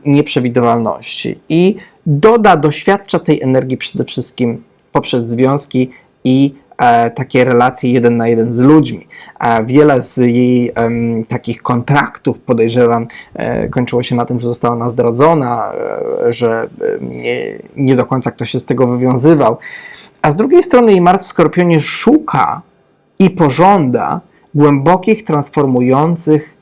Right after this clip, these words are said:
więzi emocjonalnych i jednocześnie seksualnych, takich, w których to wszystko się tak mocno zazębia, w których można się wyzbyć swojego własnego ego. Ponieważ ten Mars jest taki mocny, to Doda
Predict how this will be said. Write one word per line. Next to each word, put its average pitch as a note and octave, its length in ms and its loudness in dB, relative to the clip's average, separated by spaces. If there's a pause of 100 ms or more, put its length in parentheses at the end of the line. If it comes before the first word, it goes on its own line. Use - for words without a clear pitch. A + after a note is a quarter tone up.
więzi C3 840 0 (200)
emocjonalnych C3+ 1160 0 (240)
i C#3+ 80 0
jednocześnie D3+ 600 2
seksualnych, C#3 840 0
takich, - 320 -8
w - 60 -20
których C#3+ 420 0 (220)
to - 80 -10
wszystko - 440 -6
się - 140 -6
tak - 240 -4
mocno D3+ 340 -2
zazębia, C#3 580 2
w - 40 -14
których C#3+ 220 -6
można C#3+ 220 -2
się C3+ 140 -6
wyzbyć C3 320 -4
swojego A#2 300 -2
własnego A#2+ 500 -6
ego. A2+ 300 -8 (840)
Ponieważ G#3+ 280 2
ten G3 160 0
Mars D#3 240 2
jest D3 120 -8
taki - 200 -4
mocny, - 480 -4 (640)
to D3+ 120 4
Doda E3+ 640 2